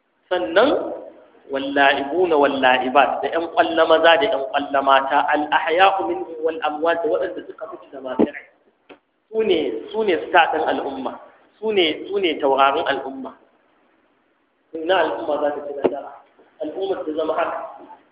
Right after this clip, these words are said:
Ka ga wannan ke.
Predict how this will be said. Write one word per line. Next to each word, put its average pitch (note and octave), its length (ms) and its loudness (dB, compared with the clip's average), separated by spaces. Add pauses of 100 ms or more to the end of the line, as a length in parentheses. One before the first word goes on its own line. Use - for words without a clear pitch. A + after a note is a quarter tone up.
(3000)
Ka D#3+ 100 4
ga D#3+ 80 0
wannan E3 300 0
ke. - 200 -12